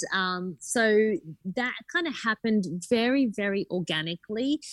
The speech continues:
I was, had obviously finished all my treatment and my body was a shell of its former self. It, I'd obviously, it had been ruined. I, um, had put on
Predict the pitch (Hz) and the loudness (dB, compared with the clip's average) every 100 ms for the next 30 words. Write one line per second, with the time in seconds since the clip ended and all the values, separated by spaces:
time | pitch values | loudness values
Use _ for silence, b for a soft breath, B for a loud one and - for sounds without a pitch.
0 | B B 196 202 208 226 - - 220 202 | B B 0 2 2 2 -2 -6 -4 -4
1 | 208 214 254 247 254 226 190 - 220 185 | -4 -4 -2 -2 -2 -4 -4 -4 -4 -4
2 | 185 185 - 190 190 196 196 214 226 247 | -4 -6 -4 -2 0 0 0 0 2 2
3 | 208 190 180 170 190 - 190 180 165 160 | 2 0 -2 -4 -2 -2 0 -2 -4 -8
4 | - 175 160 147 - 135 - - - 185 | -6 -4 -2 -4 -4 -6 -8 -10 0 0
5 | 151 175 170 170 170 - 175 170 - 160 | 2 0 0 0 0 2 4 4 2 -6
6 | - 190 170 170 165 175 190 190 185 185 | -2 -2 2 2 4 4 6 4 4 2
7 | - 170 165 165 165 170 B B B B | 0 -4 -4 -4 -4 -4 B B B B
8 | - 170 165 160 180 - 208 190 175 170 | -4 -2 0 0 -4 -2 -2 0 0 -2